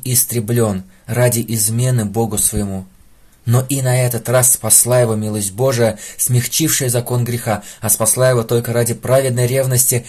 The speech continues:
Моисея и Финиеса. Финиес, внук Аарона, огорченный беззаконием народа, ворвался в палатку одного израильтянина,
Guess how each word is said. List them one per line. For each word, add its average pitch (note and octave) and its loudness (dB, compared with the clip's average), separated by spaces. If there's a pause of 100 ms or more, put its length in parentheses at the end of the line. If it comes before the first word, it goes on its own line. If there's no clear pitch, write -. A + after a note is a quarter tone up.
Моисея C3 2
и A2+ -4
Финиеса. G#2+ -2 (380)
Финиес, A2+ 0 (220)
внук B2 -2
Аарона, C3 2 (160)
огорченный C3+ 0
беззаконием B2+ 0
народа, B2 2
ворвался A#2+ 2
в - -6
палатку C3 0
одного A#2+ 0
израильтянина, A#2 -2